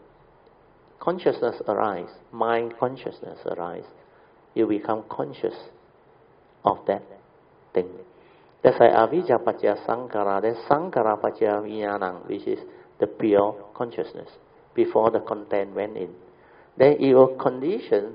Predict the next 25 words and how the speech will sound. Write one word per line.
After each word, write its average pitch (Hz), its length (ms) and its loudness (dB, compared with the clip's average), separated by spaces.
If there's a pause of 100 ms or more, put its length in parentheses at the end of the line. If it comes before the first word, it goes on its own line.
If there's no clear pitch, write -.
(140)
nama 113 280 0
rupang, 120 380 -4 (460)
the 110 80 2
five 113 420 0
aggregate 101 280 0
of 104 160 -2
form. 95 320 -2 (320)
And 110 140 2
this 170 260 0
is 135 160 2
the 117 140 4 (100)
five 113 280 0
mental 117 380 0
aggregate 104 500 -2
of 101 180 -4
form 104 200 -6
and 92 140 -6
mind. 92 240 -8 (440)
When 110 180 2
you 107 160 2
input 139 420 -4
your 98 180 0
content 101 500 -6
of 98 140 -10
consciousness, 98 580 -12